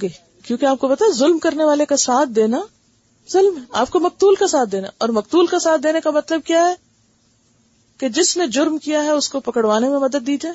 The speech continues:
جب کوئی بھی پناہ نہیں دے گا تو پکڑا جائے گا نا۔ قاتل کیوں چھپ جاتے ہیں؟ لوگ پناہ دیتے ہیں، لوگ کہتے ہیں ہائے بیچارہ مارا جائے گا، مت بتاؤ اس کا، ہے نا؟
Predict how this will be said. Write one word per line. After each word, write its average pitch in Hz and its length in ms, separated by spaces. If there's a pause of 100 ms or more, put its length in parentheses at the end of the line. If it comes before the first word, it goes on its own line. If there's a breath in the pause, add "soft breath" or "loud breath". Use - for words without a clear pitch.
(160)
جب 247 200
کوئی 320 220
بھی 381 100
پناہ 349 260
نہیں 339 140
دے 233 220
گا 285 80 (600)
تو 262 60
پکڑا 330 340
جائے 254 180
گا 240 80
نا۔ 349 80 (1000)
قاتل 302 320
کیوں 392 160
چھپ 359 220
جاتے 269 300
ہیں؟ 175 80 (960)
لوگ 208 200
پناہ 277 340
دیتے 330 240
ہیں، 214 60 (1200)
لوگ 226 140
کہتے 226 200
ہیں 208 80
ہائے 226 120
بیچارہ 190 360 (180)
مارا 240 220
جائے 214 260
گا، 196 80 (640)
مت 233 140
بتاؤ 208 300
اس 190 140
کا، 190 120 (1200)
ہے 285 120
نا؟ 330 100